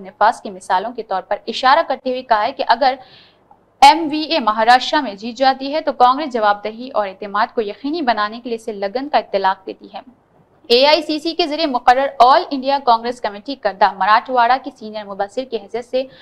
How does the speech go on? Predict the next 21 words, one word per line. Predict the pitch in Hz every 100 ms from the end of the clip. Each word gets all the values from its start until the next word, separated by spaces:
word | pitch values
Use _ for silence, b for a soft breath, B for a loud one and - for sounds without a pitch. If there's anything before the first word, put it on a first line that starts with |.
| B B -
उत्तम | 262 370
कुमार | 330 320 311
रेड्डी | 294 254 294
ने | 311
पीर | 247 254 269
को | 277 214
औरंगाबाद | 202 208 214 208 226 226 -
East | 294 311 240
में | 202
Congress | 190 226 226 233 262 269 226
उम्मीदवार | 202 196 220 208
लालू | 196 220 233 262 262
हनुमंत | 208 202 214 226
राव | 202 208 226
शिवाले | 240 - 220 214 240
की | 277 254
हिमायत | 202 196 208
में | 226
मुहिम | 208 214 240 285
चलाई | - 214 196 226
है। | -